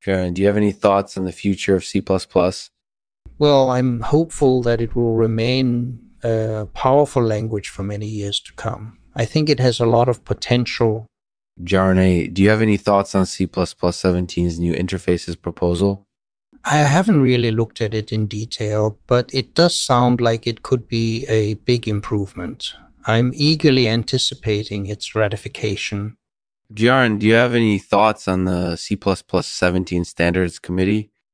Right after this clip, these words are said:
Speaker 2: I think it's a very talented committee, and I'm grateful for its efforts.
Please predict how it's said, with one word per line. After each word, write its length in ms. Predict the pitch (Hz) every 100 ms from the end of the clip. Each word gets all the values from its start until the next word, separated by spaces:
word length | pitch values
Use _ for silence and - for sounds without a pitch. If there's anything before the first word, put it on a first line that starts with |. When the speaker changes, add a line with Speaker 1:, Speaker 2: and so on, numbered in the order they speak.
| _ _ _ -
Speaker 2:
I 60 | -
think 240 | 165 127
it's 140 | 120 113
a 40 |
very 260 | 101 123 139
talented 680 | - 113 113 117 120 113
committee, 680 | - 113 104 - 117 123 127
and 420 | 113 107 104 101 131
I'm 160 | 113
grateful 520 | 101 110 117 - 131
for 300 | 117 - 113
its 160 | 107 -
efforts. 560 | 107 - 127 - -